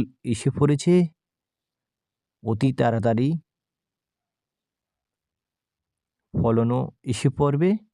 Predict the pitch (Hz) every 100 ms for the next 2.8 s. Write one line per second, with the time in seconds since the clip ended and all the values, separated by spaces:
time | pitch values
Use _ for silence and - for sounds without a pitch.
0 | _ _ _ _ _ _ _ _ - 113
1 | 110 175 208 - _ _ _ _ _ _
2 | _ 123 127 107 110 107 127